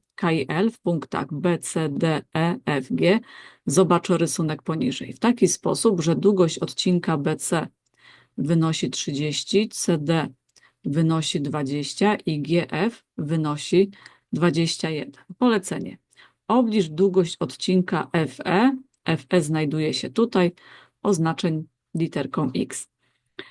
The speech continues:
I gdy patrzymy na nasze zadanie, to się nam powinno od razu skojarzyć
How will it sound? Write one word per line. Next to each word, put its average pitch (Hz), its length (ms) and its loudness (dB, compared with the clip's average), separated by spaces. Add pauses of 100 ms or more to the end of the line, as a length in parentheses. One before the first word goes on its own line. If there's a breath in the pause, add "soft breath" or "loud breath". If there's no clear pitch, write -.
(100)
I 254 140 8
gdy 254 140 8
patrzymy 247 480 6
na 190 140 6
nasze 190 360 4
zadanie, 165 760 0 (240 loud breath)
to 175 140 -4
się - 160 -4
nam 165 200 -2
powinno 185 760 4
od 156 180 -2
razu 175 400 2
skojarzyć 156 1000 -2